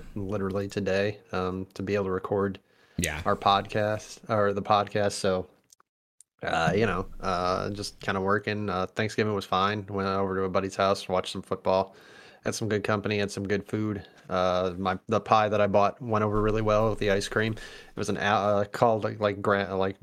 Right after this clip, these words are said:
Speaker 1: Grandma's Classic Apple Pie. I bought this from a place called the Republic of Pl-, uh, Pie. It was really delicious. It was really nice too because the pie, the apple pie was tart. You know how sometimes you get a pie and it's kinda really sweet and, like, al-
Speaker 2: Mm-hmm.
Speaker 1: almost too sweet.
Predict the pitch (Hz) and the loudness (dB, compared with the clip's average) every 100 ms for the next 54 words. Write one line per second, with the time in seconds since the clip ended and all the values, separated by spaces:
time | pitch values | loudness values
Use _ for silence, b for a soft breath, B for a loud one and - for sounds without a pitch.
0 | 107 - 98 95 95 101 - 95 95 110 | -14 -2 0 2 0 -2 0 2 2 0
1 | 101 95 104 104 101 98 95 92 92 - | 0 0 0 2 2 2 2 0 -2 -6
2 | 95 92 107 101 - 98 95 - 117 113 | -8 -2 0 0 2 2 0 2 0 0
3 | - 110 101 113 98 107 107 107 98 98 | -2 0 0 -2 0 2 2 0 -2 0
4 | 113 120 107 101 107 - - B B B | 2 2 2 0 0 -4 -10 B B B
5 | B 117 107 135 139 110 113 - 117 123 | B -4 2 4 4 2 0 0 2 4
6 | 120 110 95 - 104 104 104 104 113 107 | 2 -2 -4 2 4 4 2 -2 -4 2
7 | 101 101 - 104 98 - - 107 107 120 | 2 0 2 2 2 -6 2 4 4 0
8 | 110 110 107 107 104 104 101 98 101 - | 0 2 2 0 0 0 0 -2 -2 2
9 | 98 101 98 - 104 98 95 98 - - | 2 2 -4 -4 -4 -2 -2 -2 -4 -2
10 | 98 104 - 90 87 101 95 98 92 101 | 0 -2 -2 -4 0 2 2 2 0 -2
11 | 95 - 113 - 117 120 | -4 -4 -4 -4 -2 -2